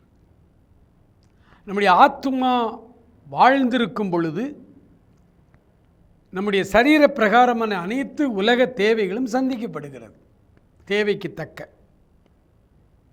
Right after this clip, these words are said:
அப்ப நம்முடைய ஆத்துமா வாழ முடியாமல் இருப்பதற்கு காரணம், நம்முடைய ஆவிக்குரிய பாதுகாப்பு இடிந்து கிடக்கிறது.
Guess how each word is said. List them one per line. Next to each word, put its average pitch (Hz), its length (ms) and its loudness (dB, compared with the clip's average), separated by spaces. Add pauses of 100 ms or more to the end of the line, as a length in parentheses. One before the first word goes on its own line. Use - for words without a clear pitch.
(1200)
அப்ப - 80 -12
நம்முடைய 240 280 4
ஆத்துமா 269 680 6
வாழ 233 340 6
முடியாமல் 226 560 -4
இருப்பதற்கு 196 400 -10
காரணம், 185 600 -8 (2250)
நம்முடைய 151 320 -4
ஆவிக்குரிய 196 500 2
பாதுகாப்பு 185 840 -4
இடிந்து 190 320 -10
கிடக்கிறது. - 360 -20